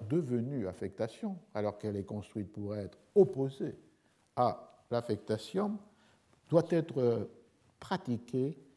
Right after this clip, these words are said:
avec ce qui est dit ici, c'est-à-dire les limites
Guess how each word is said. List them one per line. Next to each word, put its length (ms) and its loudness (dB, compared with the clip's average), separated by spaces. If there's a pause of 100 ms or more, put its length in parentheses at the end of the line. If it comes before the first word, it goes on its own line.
(360)
avec 480 2
ce 160 -8
qui 280 -2
est 80 4
dit 280 -2 (120)
ici, 480 -6 (320)
c'est-à-dire 680 -2 (300)
les 320 6
limites 600 0